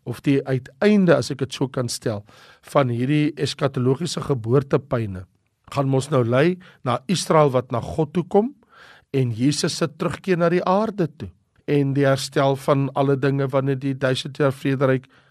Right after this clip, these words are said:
die messiaanse koninkryk mos weer opgerig word. Maar wat ek jou aandag op wil vestig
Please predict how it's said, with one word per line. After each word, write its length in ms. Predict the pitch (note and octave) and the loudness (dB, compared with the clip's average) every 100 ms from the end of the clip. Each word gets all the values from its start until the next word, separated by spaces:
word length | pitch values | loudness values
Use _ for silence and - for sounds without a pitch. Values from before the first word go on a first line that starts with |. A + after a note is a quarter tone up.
| _ C#3 | _ -2
die 80 | C3 | 0
messiaanse 540 | B2+ - B2 B2 C#3+ | 0 0 -2 -2 -6
koninkryk 540 | C#3 C#3 C3+ C3+ C3+ C#3 | -2 0 0 -2 -4 -2
mos 160 | C3 - | -4 -2
weer 100 | C#3+ G3 | 2 4
opgerig 480 | D#3 - D#3+ B2 - | 2 4 4 2 -2
word. 220 | F#2+ F2+ _ _ _ _ B2 | -12 -14 _ _ _ _ 0
Maar 220 | C#3+ C#3+ - C3 | 2 0 -4 -6
wat 220 | C#3+ C3+ G3+ | -8 -4 -4
ek 200 | A#3 - _ D3 | -4 -8 _ -2
jou 260 | C#3 C#3 C3+ | 0 2 2
aandag 300 | D#3 D#3+ D#3 | 0 0 -2
op 140 | E3+ C3 | -4 -2
wil 120 | C3+ | -2
vestig 520 | - C#3+ - - A2+ | 0 -4 -4 -6 -8